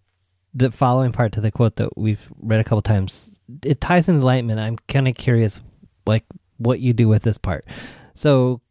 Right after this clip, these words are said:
continuing to quote Newport, "The resulting Enlightenment, of course, led to the concept of human rights and freed many from oppression.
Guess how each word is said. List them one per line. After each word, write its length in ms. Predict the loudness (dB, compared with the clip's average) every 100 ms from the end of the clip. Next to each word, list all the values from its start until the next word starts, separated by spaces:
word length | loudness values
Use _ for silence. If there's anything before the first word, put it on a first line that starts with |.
| _
continuing 560 | -4 0 2 2 2 0
to 80 |
quote 320 | 0 0 0 -4
Newport, 480 | -4 -2 -2 -4 -8 _ _
"The 100 | 0
resulting 580 | 2 2 0 -2 -2 -6 _ _ _ _ _
Enlightenment, 580 | 0 0 0 -4 -6 -6
of 140 | -8 -4
course, 420 | -2 -2 -4 -10
led 300 | -2 0 0
to 80 | -2
the 80 | 0
concept 480 | 0 0 0 -2
of 100 | -4
human 340 | -2 0 2 2
rights 320 | 0 -2 -4
and 140 | -6
freed 340 | -2 0 0 2
many 260 | 0 0 -2
from 180 | -2
oppression. 640 | -2 0 0 0 -6 -10